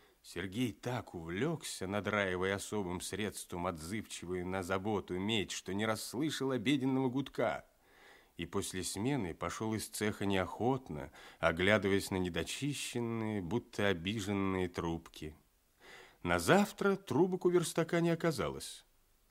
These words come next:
Сминая в кулаки рукавицы, Сергей вопросительно смотрел на мастера Никанорова, который разговаривал с Митей Докиным, слесарем и секретарем комсомольской ячейки цеха. Наконец, Никаноров обратил на него внимание.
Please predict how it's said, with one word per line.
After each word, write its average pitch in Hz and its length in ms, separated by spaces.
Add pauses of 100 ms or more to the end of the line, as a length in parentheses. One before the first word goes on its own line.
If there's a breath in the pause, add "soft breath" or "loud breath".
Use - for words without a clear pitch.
(320)
Сминая 123 560
в 123 80
кулаки 113 460
рукавицы, 113 800 (260 loud breath)
Сергей 101 460
вопросительно 131 680
смотрел 120 420
на 113 140
мастера 123 420
Никанорова, 120 800
который 98 340
разговаривал 98 640
с - 140
Митей 117 360
Докиным, 87 720 (200 loud breath)
слесарем 95 600
и 98 120
секретарем 101 580
комсомольской 98 680
ячейки 98 380
цеха. - 420 (840 soft breath)
Наконец, 82 680 (120)
Никаноров 95 600
обратил 113 440
на 151 100
него 120 260
внимание. 87 640